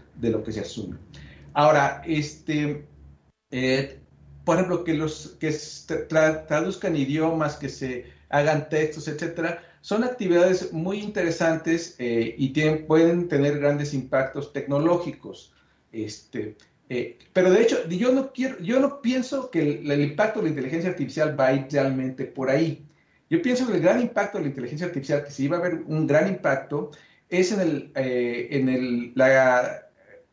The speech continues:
amplificación del potencial computacional para resolver problemas científicos y tecno-, y tecnológicos que antes no se podían resolver. Por ejemplo, si, si yo dijera ahorita cuál es una, una de las,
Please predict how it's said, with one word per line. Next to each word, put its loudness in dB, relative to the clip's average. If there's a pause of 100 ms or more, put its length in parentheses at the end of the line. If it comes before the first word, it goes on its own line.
amplificación -2
del -2
potencial 0
computacional -2 (280)
para 4
resolver 0
problemas -2
científicos -6
y -8
tecno-, -6
y -2
tecnológicos 0
que 2
antes -2
no -4
se -6
podían 0
resolver. -2 (480)
Por 4
ejemplo, 2
si, 0
si 0
yo 4
dijera 4
ahorita 0 (180)
cuál 2
es -4
una, -2 (520)
una 2
de 4
las, 0